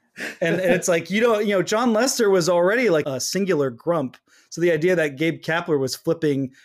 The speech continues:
more normies to being a grump, that's, that's definitely a big problem, I would think. Um, so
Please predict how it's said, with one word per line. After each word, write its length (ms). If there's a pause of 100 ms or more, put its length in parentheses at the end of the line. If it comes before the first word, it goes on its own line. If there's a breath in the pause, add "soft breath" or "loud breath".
(120)
more 300
normies 800 (100)
to 80
being 240
a 60
grump, 480 (320 soft breath)
that's, 280 (140)
that's 240
definitely 420
a 60
big 360
problem, 380
I 100
would 180
think. 320 (460)
Um, 420
so 300